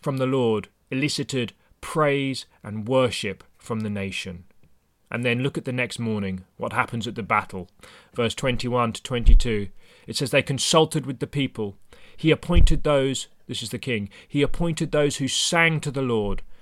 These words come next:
and who praised him in holy attire," probably referring to those people who did this spontaneously the night before. And then look what it says. "And they went out before the army.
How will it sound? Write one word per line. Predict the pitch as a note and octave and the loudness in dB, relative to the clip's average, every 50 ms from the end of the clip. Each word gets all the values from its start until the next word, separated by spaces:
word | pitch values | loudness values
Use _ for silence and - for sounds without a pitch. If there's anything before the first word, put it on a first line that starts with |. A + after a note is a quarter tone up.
| - - | -6 -2
and | C#3+ C#3+ | 0 2
who | D#3 D#3 | 2 0
praised | - - - F3 E3+ F3 F3+ F3+ F3+ E3 - - | 0 -4 -2 4 8 8 10 10 8 6 4 2
him | D3+ C3 C3+ | 0 -2 -2
in | C3 B2 | -4 -4
holy | G#2+ C3 C#3 C#3+ C3+ C3+ C3+ | -4 -2 -2 0 0 0 -2
attire," | B2+ - - D3+ D3 C#3 B2+ A2+ G2+ | -4 -4 -4 -2 0 0 2 0 -2
probably | G2 - - C3+ A#2+ G#2 C3 B2 | -4 -4 -6 -6 -4 -4 -4 -4
referring | A#2+ B2 - - C3+ C3 B2+ B2 A#2+ | -4 -4 -4 -2 0 0 0 0 -2
to | - - | -6 -8
those | G#2+ B2 A#2+ A#2 - | -6 -6 -6 -6 -6
people | - C3+ B2 - B2 B2 | -8 -8 -8 -8 -8 -8
who | A2 A#2+ A#2 | -8 -8 -8
did | G#2+ - - C3 A2 - | -8 -8 -8 -8 -6 -6
this | B2 A#2+ - | -6 -6 -6
spontaneously | - - B2+ A#2+ A2 - C#3 C#3 C3 B2+ B2 A2+ - - C3 | -6 -6 -6 -8 -6 -6 -6 -6 -6 -6 -6 -8 -8 -8 -8
the | A#2 B2 | -6 -6
night | B2 B2 A#2+ A#2 - | -6 -4 -6 -6 -8
before. | B2 A2+ - - C3 A2+ G#2 G2 - - - - - _ _ _ | -10 -12 -8 -6 -6 -6 -6 -6 -10 -16 -20 -20 -20 _ _ _
And | - A#2 A#2 | -8 -4 -2
then | C3 B2+ E3 | 0 0 0
look | C3+ C3 - C3+ | -2 -4 -4 -4
what | B2+ | -6
it | A#2+ A#2 - | -6 -6 -4
says. | - C3 A2+ G#2 - - - _ - - - _ _ - - _ _ - | -4 -2 -2 -2 -4 -8 -16 _ -20 -20 -20 _ _ -20 -20 _ _ -4
"And | B2 C3+ C#3 C3+ C3+ B2 - - | -2 0 0 0 -4 -6 -6 -2
they | C3+ B2+ B2+ B2 A2+ F#2+ _ _ _ _ _ - | 0 0 0 0 -2 -8 _ _ _ _ _ -8
went | A2+ C3 D3+ E3 F3 - - - - - - | -4 -2 0 0 0 -2 -6 -12 -8 -2 0
out | C#3+ C3+ B2+ B2+ - - - _ _ | 2 2 2 0 -2 -6 -12 _ _
before | - B2 - - - - - F3+ E3 D#3 C3 A2+ G#2+ F#2+ F#2+ _ _ _ | -8 -8 -8 -8 -10 -4 -2 0 2 4 4 2 2 0 -4 _ _ _
the | - B2+ | -6 -6
army. | - - B2+ B2 A#2+ A#2 G#2+ G2+ F#2 F2 E2 | -2 0 0 0 2 0 -2 -4 -6 -8 -10